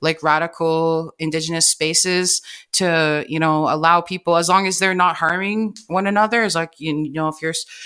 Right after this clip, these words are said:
if your sobriety or lack of sobriety isn't hurting me, that's, like, a different story,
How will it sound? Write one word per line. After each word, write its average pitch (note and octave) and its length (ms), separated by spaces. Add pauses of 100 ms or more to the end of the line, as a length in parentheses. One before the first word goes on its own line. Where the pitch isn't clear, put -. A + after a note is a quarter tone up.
(160)
if D#3+ 120
your G#3 120
sobriety F3+ 480
or F3 60
lack E3+ 180
of F3+ 80
sobriety D#3+ 400
isn't D#3 200
hurting F3 380
me, A#3+ 320
that's, E3+ 220
like, D3 140
a D3+ 40
different D3+ 320
story, G#3 540